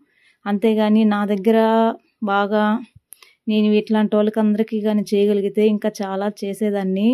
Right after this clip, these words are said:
కానీ నేను ఎంత చేయగలనో అంత మాత్రం చేస్తున్నానండి.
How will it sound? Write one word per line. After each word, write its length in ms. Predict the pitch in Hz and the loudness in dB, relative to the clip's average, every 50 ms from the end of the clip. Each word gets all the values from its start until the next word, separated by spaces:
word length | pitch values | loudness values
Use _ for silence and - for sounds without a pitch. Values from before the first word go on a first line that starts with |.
| 277 277 - - | 0 -2 -6 -10
కానీ 260 | - 202 196 202 226 233 | -10 -6 -2 0 2 2
నేను 220 | 208 202 196 185 | 2 2 0 -2
ఎంత 140 | 190 190 185 | -4 -4 -6
చేయగలనో 580 | 190 - 220 214 208 202 214 208 196 202 226 262 320 - _ _ _ _ _ _ _ _ - - | -6 -4 -2 -2 0 0 0 0 0 2 2 2 0 -2 _ _ _ _ _ _ _ _ -10 -6
అంత 160 | 202 202 185 | -6 -4 -2
మాత్రం 360 | 196 202 202 202 202 226 226 233 | -2 -2 -2 -2 0 0 0 0
చేస్తున్నానండి. 840 | 226 220 214 208 - - 220 208 202 202 196 196 196 196 202 226 | 2 0 -2 -2 -2 -4 -4 -2 -2 -4 -4 -6 -4 2 4 4